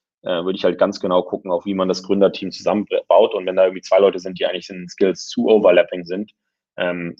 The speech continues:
dann ist da halt nicht so ein Value-Add, das, das, das als Gründerteam zu haben. Und deswegen haben wir zum Beispiel auch einen Prozess, wo wir, ähm, einen Gründerin oder Gründer haben, die das, die dann das Thema identifizieren. Und wenn die das Thema haben,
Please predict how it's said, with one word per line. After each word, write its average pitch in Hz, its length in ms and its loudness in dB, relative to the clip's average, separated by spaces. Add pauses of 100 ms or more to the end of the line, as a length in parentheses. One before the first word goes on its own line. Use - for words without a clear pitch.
(120)
dann 90 120 0
ist 92 140 -4
da 90 80 8
halt 90 120 4
nicht 92 120 -6
so 101 80 -4
ein 90 80 -2
Value-Add, 85 440 4
das, 87 260 0
das, 85 140 -2
das 85 200 -8
als - 140 -20
Gründerteam 85 420 -4
zu - 120 -4
haben. 73 180 -2
Und 78 120 -6
deswegen 95 240 2
haben 92 80 4
wir 101 80 6
zum 101 120 2
Beispiel 92 240 4
auch 92 80 4
einen 98 80 -4
Prozess, 104 420 0
wo 87 100 -4
wir, 95 260 2 (440)
ähm, 87 400 -4 (680)
einen 101 220 2
Gründerin 101 360 4
oder 92 160 2
Gründer 117 280 4
haben, 110 260 4
die 92 60 -10
das, - 260 -14 (300)
die 98 80 -10
dann 107 220 -2
das 110 160 -4
Thema 131 280 -4
identifizieren. 110 760 -4
Und 92 260 -12
wenn 95 120 -4
die 92 60 -8
das 90 160 -6
Thema 117 300 0
haben, 98 320 0